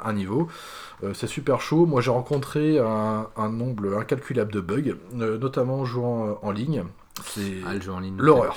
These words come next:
Speaker 2: c'est pas le réseau Nintendo, c'est pas
Speaker 1: Ah, c'est pas ça, hein.
Speaker 2: Ah.
Speaker 1: Oh putain, parce qu'à un moment, on a un objectif, c'est trouver des
Speaker 2: Alors,
Speaker 1: toads.
Speaker 2: tant que c'était gratuit,
Speaker 1: Ouais.
Speaker 2: ça passait, maintenant tu payes un peu quand même. Tu
Speaker 1: Ouais.
Speaker 2: fais, t'as
Speaker 1: Ah,
Speaker 2: un
Speaker 1: mais
Speaker 2: gars,
Speaker 1: ça
Speaker 2: euh,
Speaker 1: passe un peu moins, hein.
Speaker 2: Ah bah ouais, mais c'est, c'est pas, non, c'est,
Speaker 1: Ah ouais,
Speaker 2: c'est,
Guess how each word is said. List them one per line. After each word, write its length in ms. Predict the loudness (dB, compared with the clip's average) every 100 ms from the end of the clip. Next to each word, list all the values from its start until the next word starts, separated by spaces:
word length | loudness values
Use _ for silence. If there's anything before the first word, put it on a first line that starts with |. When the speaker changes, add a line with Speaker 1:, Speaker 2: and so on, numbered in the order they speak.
| -8
Speaker 2:
c'est 100 | -6
pas 300 | -4 -4 -6
le 100 | -8
réseau 280 | -8 -6 -4
Nintendo, 520 | -4 -4 -4 -2 -2
c'est 160 | -2 -4
pas 360 | -2 -2 0 0
Speaker 1:
Ah, 80 | 2
c'est 140 | 4
pas 100 | 4
ça, 200 | 6 4
hein. 120 | 4 2
Speaker 2:
Ah. 160 | -4 -10 _ -8
Speaker 1:
Oh 60 | -4
putain, 220 | 0 2
parce 140 | 2
qu'à 80 | 2
un 40 | 2
moment, 180 | 4 4
on 140 | 4
a 40 |
un 100 | 4
objectif, 520 | 2 2 -2 -2 -4 -2
c'est 220 | -4 -4
trouver 280 | -2 0 0
des 100 | 2
Speaker 2:
Alors, 140 | 4
Speaker 1:
toads. 80 | 6
Speaker 2:
tant 80 | 4
que 100 | 2
c'était 220 | -2 0
gratuit, 440 | 0 0 -4 -10 -12 _ -20 -20 -20 -2
Speaker 1:
Ouais. 220 | 6 6 4 -8 -18 -12
Speaker 2:
ça 80 | -8
passait, 380 | -6 -6 -2 -2
maintenant 260 | -2 -4 -6
tu 120 | -6
payes 180 | -4 -2
un 80 |
peu 200 | -4 -4
quand 140 | -2 -2
même. 180 | -4 -6 -12 -16 -8
Tu 60 | -4
Speaker 1:
Ouais. 80 | -4
Speaker 2:
fais, 60 |
t'as 100 | -4 -2
Speaker 1:
Ah, 40 |
Speaker 2:
un 40 |
Speaker 1:
mais 100 | 0
Speaker 2:
gars, 60 | 2
Speaker 1:
ça 100 | 2
Speaker 2:
euh, 40 |
Speaker 1:
passe 180 | 0 0
un 40 | -2
peu 80 | -2
moins, 280 | -4 -6
hein. 40 | -8 -12 -14
Speaker 2:
Ah 60 | -6
bah 140 | -4 -2
ouais, 80 |
mais 80 | -4
c'est, 140 | -8 -14 -12
c'est 120 | -6
pas, 100 | -4
non, 160 | -4 -6
c'est, 220 | -10 -8
Speaker 1:
Ah 140 | 0 2
ouais, 100 |
Speaker 2:
c'est, 40 | 2